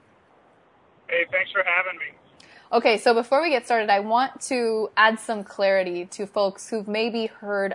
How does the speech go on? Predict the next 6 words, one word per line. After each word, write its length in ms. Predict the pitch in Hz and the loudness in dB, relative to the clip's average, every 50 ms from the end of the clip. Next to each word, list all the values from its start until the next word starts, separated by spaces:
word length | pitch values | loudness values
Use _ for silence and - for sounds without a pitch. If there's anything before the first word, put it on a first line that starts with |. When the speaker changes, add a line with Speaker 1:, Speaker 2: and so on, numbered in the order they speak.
| - 185 | 0 0
Speaker 2:
of 280 | 185 180 180 175 - - | 2 2 2 0 -2 -4
either 400 | 196 208 185 190 180 175 175 185 - - _ _ _ _ - | -6 -4 -2 0 0 0 -2 -4 -10 -16 _ _ _ _ -4
the 160 | 202 196 214 | -2 -2 -2
Climate 460 | 214 - - 254 247 254 269 254 - | -2 -4 -4 -2 -2 -2 -2 -4 -2
Corporation 920 | - 240 226 220 226 202 196 185 180 185 - - - 202 190 185 190 175 - _ - | -2 0 0 0 0 0 0 2 0 -2 -6 -8 -8 -6 -6 -6 -8 -10 -10 _ 0
or 440 | 214 220 214 214 208 196 196 196 | 2 4 4 4 4 2 0 -2